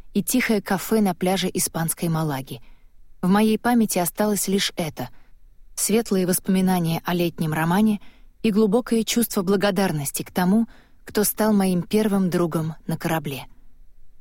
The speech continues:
«Помнишь то кафе в Каннах?» «Конечно. А парк в Монако?»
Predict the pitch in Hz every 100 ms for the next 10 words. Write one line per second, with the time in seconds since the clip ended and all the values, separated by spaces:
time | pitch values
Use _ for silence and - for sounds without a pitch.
0 | - - - 349 330 214 - 202 220 -
1 | 185 - - 160 139 - - - - -
2 | - - - 226 202 190 - 214 - -
3 | - - - - - 294 208 180 - 208
4 | 220 226 233 247